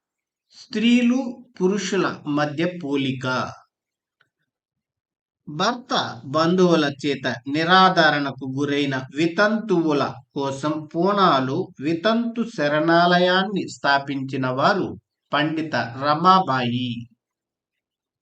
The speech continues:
ఈ చట్టం ప్రకారం పురుషులు పద్దెనిమిది సంవత్సరాల వయస్సు, స్త్రీలు పదహారు సంవత్సరాల వయసులో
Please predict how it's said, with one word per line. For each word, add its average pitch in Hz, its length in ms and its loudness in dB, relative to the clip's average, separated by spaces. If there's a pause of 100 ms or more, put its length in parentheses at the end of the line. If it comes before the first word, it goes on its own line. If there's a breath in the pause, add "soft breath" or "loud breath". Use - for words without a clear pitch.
(2750)
ఈ 226 340 -2
చట్టం 294 420 -6
ప్రకారం 190 680 2 (160)
పురుషులు 208 680 -2 (120)
పద్దెనిమిది 170 640 2
సంవత్సరాల 170 680 0
వయస్సు, 151 680 -4
స్త్రీలు 226 760 -2 (340)
పదహారు 202 520 2
సంవత్సరాల 160 640 0
వయసులో 139 640 -4